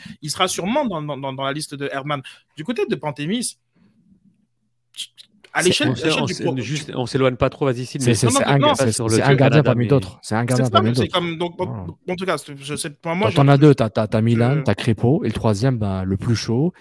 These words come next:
Speaker 2: et qui,
Speaker 3: Là, c'est
Speaker 2: qui,
Speaker 3: Sinclair, en tout cas.
Speaker 2: et le, le, le plus chaud en ce moment, qui va pas emmerder le groupe, qui va changer le café à tout le monde, qui va très, être très bon en entraînement.
Speaker 1: Mais pour rebondir
Speaker 2: Mhm.
Speaker 1: sur le, exactement sur le point de,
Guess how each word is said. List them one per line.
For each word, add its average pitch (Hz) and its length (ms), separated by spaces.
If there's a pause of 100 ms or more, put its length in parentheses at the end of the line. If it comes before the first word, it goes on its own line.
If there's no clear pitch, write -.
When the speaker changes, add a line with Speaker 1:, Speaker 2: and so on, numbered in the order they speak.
(220)
Speaker 2:
et 107 120
qui, - 180
Speaker 3:
Là, 127 160
c'est 151 100
Speaker 2:
qui, 110 60
Speaker 3:
Sinclair, 110 340
en 95 60
tout - 100
cas. - 180
Speaker 2:
et 90 920
le, 107 160
le, 107 160
le 107 160
plus 127 180
chaud 127 200
en 120 60
ce - 100
moment, 113 360 (240)
qui - 100
va 98 60
pas 113 120
emmerder 107 240
le 95 80
groupe, 113 280
qui - 100
va 95 100
changer 110 240
le 104 60
café 107 200
à 101 60
tout - 100
le 95 80
monde, 127 220
qui - 100
va 92 140
très, 107 320
être - 140
très 123 120
bon 110 120
en 110 40
entraînement. 160 380
Speaker 1:
Mais 185 180
pour 185 240
rebondir 254 280
Speaker 2:
Mhm. - 20
Speaker 1:
sur 185 180
le, 147 120
exactement 170 320
sur 175 100
le 147 60
point 151 120
de, 139 80